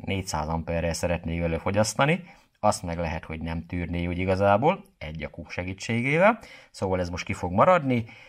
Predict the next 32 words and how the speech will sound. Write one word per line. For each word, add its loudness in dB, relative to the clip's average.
de 0
alapvetően -2
minden -2
más 0
bekötésem -2
úgy -4
van, 2
ahogy -2
a -4
rajzon 2
van. 6
Ami 2
még 2
itt -8
ugye -6
fontos, 0
hogy 0
ugye -4
az -6
egyes -2
inverternek 0
a 0
egyes 0
paralel 0
portjából 2
megyünk -2
a -8
kettes -6
inverternek 0
a -4
kettes 0
portjába, 0